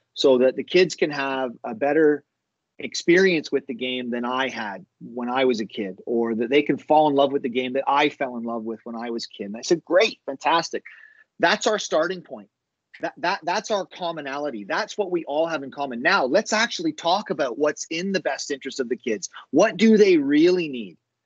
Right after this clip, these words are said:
Do they need to go and travel three states in the opposite direction in, in a car for eight hours to play in a tournament to crown them as champions of the tri-state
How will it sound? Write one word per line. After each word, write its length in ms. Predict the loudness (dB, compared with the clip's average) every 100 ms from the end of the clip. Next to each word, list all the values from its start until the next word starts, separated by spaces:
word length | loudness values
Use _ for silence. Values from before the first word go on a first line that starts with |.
| _ _
Do 180 | -2 2
they 180 | 4 2
need 300 | 0 -4 -4
to 60 | -4
go 320 | 0 0 0
and 100 | -4
travel 640 | -6 -4 -4 -2 -2 -4 _ _ _ _ -6
three 260 | -2 0
states 600 | 0 0 2 2 2 -4 -8
in 100 | -4
the 140 | 0
opposite 480 | 0 0 -2 -4 -2
direction 680 | 0 0 0 -2 -2 -4
in, 160 | -10 -8
in 160 | -8 -6
a 60 |
car 340 | -2 4 6 4
for 160 | 0 -2
eight 200 | 2 4
hours 460 | 4 2 0 -4
to 80 | -12
play 260 | _ -16 -14
in 60 |
a 60 | -16
tournament 480 | -14 -12 -12 -12 -14 -16
to 80 |
crown 520 | -14 -4 0 0 -2 -2
them 200 | -2 -2
as 180 | -6
champions 720 | -4 0 0 0 -2 -4 -2 -2
of 180 | -2
the 140 | -2 -4
tri-state 1120 | -4 0 4 4 4 2 -4 -2 0 -2